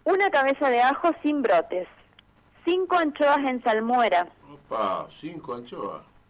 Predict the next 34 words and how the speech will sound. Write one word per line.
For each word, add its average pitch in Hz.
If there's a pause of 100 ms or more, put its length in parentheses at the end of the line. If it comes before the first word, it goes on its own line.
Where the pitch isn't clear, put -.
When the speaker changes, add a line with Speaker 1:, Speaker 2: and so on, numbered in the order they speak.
(160)
Speaker 2:
Fuerte 156
Speaker 1:
Sí. 208
Speaker 2:
esa. 123 (1080)
Speaker 1:
Eh, 190
y 202
una 277
cabeza 233
de 208
ajo. 156 (1160)
Speaker 2:
Sí, 208
Speaker 1:
Eh, 214
Speaker 2:
me-, -
Speaker 1:
comen 339 (120)
Speaker 2:
menos 302
Speaker 1:
dos 320
Speaker 2:
ajo - (100)
y -
más 175 (100)
Speaker 1:
personas. 147
Speaker 2:
anchoa 131
acá. 95 (100)
Menos 135 (100)
ajo. 139
Yo 156
estoy, 160
estoy 175
anotando 160
acá 107
yo. 95 (720)
Por 107
lo 113
general 165
son 156
dos, 190